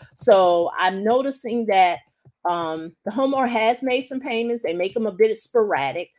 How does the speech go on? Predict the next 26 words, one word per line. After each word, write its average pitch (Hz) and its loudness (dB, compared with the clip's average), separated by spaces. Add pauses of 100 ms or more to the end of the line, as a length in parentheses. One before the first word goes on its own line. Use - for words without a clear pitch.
(300)
but 202 -2
they're 214 4
making 240 -2
payments. 226 -8
Um, 139 -12 (480)
so 170 2 (220)
they 160 -6
made 185 -2
a 190 -6
payment 220 -2 (560)
in 160 -8
June 254 -2
and 170 -2
in 156 -6
May, 208 4 (120)
and 160 -8
it - -4
looks 214 0
like 208 0
they, 160 -2
they 175 -2
make 160 -4
big 196 -2
lump 180 -8
sum 151 -8
payments. - -14